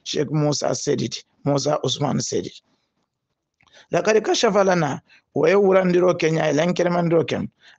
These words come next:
أن غوث فوفنا. Ko Gawsu fana de, kana yanzuru ila al-mushafi. Atatanu watu abo safe kan, kitabo le belaren Abul Amara Karola de, aka wale jubi Qur'anu, aka safele.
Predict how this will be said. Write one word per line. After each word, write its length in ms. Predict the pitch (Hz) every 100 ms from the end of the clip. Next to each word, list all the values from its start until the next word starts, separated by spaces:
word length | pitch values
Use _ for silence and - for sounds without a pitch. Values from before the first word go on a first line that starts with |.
| -
أن 220 | 165 180
غوث 380 | 170 143 175 165
فوفنا. 520 | 156 135 139 - 90 - _ _
Ko 160 | 165 170
Gawsu 460 | 185 226 - 196
fana 220 | 170 160
de, 160 | 143 165 - _ -
kana 340 | 147 170 170
yanzuru 680 | 175 202 190 165 156 147 -
ila 180 | 160 160
al-mushafi. 640 | 139 135 - 123 120 - - - _
Atatanu 600 | - - 165 202 202 196 170
watu 340 | 180 180 190
abo 260 | 170 180 160
safe 260 | 160 147
kan, 180 | 131 131 - - _
kitabo 440 | 147 147 160 175
le 60 | 180
belaren 500 | 170 160 160 160 160 - - - -
Abul 340 | - 151 156 -
Amara 380 | 156 151 156
Karola 400 | 131 143 139 131
de, 180 | 120 131 - - _
aka 180 | 139 147
wale 200 | 151 151
jubi 300 | 147 139 127
Qur'anu, 580 | - 147 - 156 135 123 _ -
aka 260 | 139 143
safele. 380 | 123 147 123 -